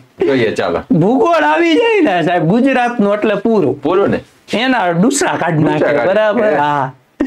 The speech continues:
Speaker 2: ચાલો.
Speaker 1: ચાલો, ફટાફટ.
Speaker 2: Thank
Speaker 1: ભાઈ, લાઈક ના કર્યો હોય, like કરી દો. વીડિયોને share કરવાનો બાકી હોય તો share કરો. અને ચેનલમાં નવા મહેમાન હોય, એ ખાસ subscribe કરવાનું ભૂલતા નહીં.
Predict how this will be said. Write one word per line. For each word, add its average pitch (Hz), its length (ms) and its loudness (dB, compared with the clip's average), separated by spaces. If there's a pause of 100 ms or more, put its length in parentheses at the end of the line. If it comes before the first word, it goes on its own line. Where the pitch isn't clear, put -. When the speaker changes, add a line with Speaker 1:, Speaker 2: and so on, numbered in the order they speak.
(480)
Speaker 2:
ચાલો. 160 360 2
Speaker 1:
ચાલો, 135 140 0
ફટાફટ. 123 280 -2
Speaker 2:
Thank - 560 -6
Speaker 1:
ભાઈ, 247 100 0
લાઈક 214 280 0
ના 240 140 0
કર્યો 247 220 0
હોય, 247 120 2
like 220 280 -2
કરી 240 180 0
દો. 233 140 2
વીડિયોને 233 380 2
share 214 220 -2
કરવાનો 226 320 0
બાકી 214 200 -2
હોય 226 80 4
તો 226 100 2
share 220 220 0
કરો. 233 200 0
અને 240 120 0
ચેનલમાં 226 420 -2
નવા 196 260 0
મહેમાન 226 340 -2
હોય, 185 180 0
એ 190 120 -4
ખાસ 226 500 -4
subscribe 226 540 -2
કરવાનું 220 420 0
ભૂલતા 175 680 0
નહીં. 156 420 -2